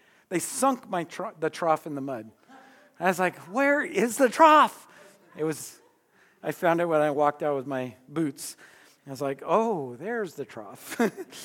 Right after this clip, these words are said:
It's like, "Oh, okay." Work exposes a lot about life. It gives us a real clue.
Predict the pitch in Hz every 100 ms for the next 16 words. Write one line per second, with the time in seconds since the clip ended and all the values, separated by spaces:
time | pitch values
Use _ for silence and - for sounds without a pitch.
0 | - _ _ _ - 151 143 - 165 139
1 | 123 - 123 - _ _ _ _ _ _
2 | _ _ _ _ _ _ _ _ _ _
3 | _ _ _ _ _ _ 151 175 262 277
4 | 269 - - 214 - - - 208 214 196
5 | 208 185 190 185 185 180 190 190 240 247
6 | 208 180 220 226 214 226 170 196 214 214
7 | 214 254 277 180 131